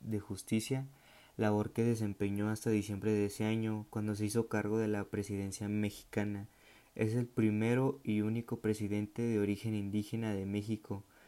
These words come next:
Su mandato duró cinco periodos, o sea,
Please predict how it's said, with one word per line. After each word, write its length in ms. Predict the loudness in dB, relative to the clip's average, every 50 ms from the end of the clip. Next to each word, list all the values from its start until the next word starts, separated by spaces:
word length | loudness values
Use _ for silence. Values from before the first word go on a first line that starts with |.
| -20 -20 -20 _
Su 140 | -6 -2 0
mandato 840 | 2 2 2 2 2 0 0 0 -2 -4 0 2 4 4 2 0 -4 -8
duró 400 | -4 0 2 4 4 4 4 2
cinco 380 | 2 -2 -4 -4 -2 -2 -4 0
periodos, 720 | 0 2 4 4 4 4 4 2 2 0 0 -4 -10 -16 _ _ _ -20 _ _ _ _ _ _ _ _ _ _ _ _ _ -10
o 100 | -10 -8
sea, 500 | -6 -2 0 0 2 2 2 0 0 -4